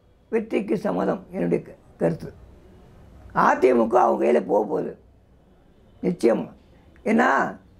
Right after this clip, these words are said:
இந்த முப்பத்திரெண்டு திருடர்களுடைய விவரங்கள் அவங்ககிட்ட இருக்கு.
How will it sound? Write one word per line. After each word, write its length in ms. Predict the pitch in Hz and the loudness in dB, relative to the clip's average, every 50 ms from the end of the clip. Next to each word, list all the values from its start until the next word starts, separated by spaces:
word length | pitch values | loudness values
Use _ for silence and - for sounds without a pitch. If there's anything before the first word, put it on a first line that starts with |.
| - _ _ _ _ _ - | -20 _ _ _ _ _ -8
இந்த 140 | 262 214 202 | -4 -2 -2
முப்பத்திரெண்டு 680 | 196 214 220 214 359 - - - - - 240 240 - | -2 -2 -2 0 0 0 0 2 2 2 4 2 0
திருடர்களுடைய 960 | - - - 370 - 247 247 247 359 359 - - - - - - - - - 147 139 131 - - - _ _ _ _ _ _ - _ _ _ - - - - - _ - _ _ - - - - - | 0 0 0 2 2 2 4 2 4 4 4 4 4 4 2 2 0 0 -2 -4 -6 -8 -12 -18 -20 _ _ _ _ _ _ -20 _ _ _ -20 -20 -20 -20 -20 _ -20 _ _ -20 -20 -20 -18 -6
விவரங்கள் 460 | - - 110 120 123 120 117 113 - | 0 2 4 4 4 4 4 2 2
அவங்ககிட்ட 360 | 113 104 104 - - - - - | 2 2 0 -2 -2 0 0 0
இருக்கு. 280 | 190 92 - - 160 | 0 -2 -4 -8 -12